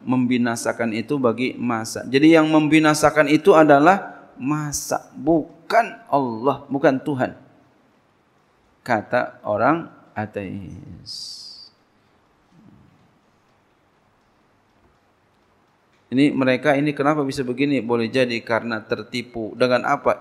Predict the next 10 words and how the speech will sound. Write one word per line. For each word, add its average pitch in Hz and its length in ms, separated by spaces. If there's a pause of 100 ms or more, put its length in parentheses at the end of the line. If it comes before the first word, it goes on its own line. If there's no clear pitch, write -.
Indahnya 120 800
ciptaan 135 840 (560)
Allah 107 680 (120)
tadi 107 240
saya 98 240
katakan. - 600 (400)
Saking 139 800
indahnya 139 880
ciptaan 156 800 (400)
Allah. 110 480